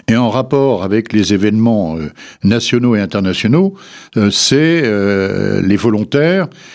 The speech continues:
et le paiement des contributions, en particulier à l'effort de la guerre qui arrive.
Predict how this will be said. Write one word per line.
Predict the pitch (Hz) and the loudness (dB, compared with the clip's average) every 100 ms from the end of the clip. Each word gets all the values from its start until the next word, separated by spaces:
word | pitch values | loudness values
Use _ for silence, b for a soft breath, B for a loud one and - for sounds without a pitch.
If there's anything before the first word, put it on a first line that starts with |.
| B - | B -4
et | 117 135 151 110 | 0 2 0 0
le | 110 | -2
paiement | 107 - 104 104 143 175 170 | -2 0 0 2 2 0 -2
des | 104 90 | -2 -2
contributions, | 107 135 - 107 95 95 - 156 160 | -2 -4 -4 -4 -2 -2 0 0 0
en | |
particulier | 123 95 - 117 135 156 B B B - | -2 -8 -4 0 2 0 B B B -4
à | |
l'effort | 101 104 143 147 117 | -2 0 0 -2 -2
de | 87 87 | -6 -4
la | 90 87 | 0 0
guerre | 98 151 156 - | 0 0 -2 -6
qui | - 117 | -6 -2
arrive. | 117 113 73 | 0 -2 -4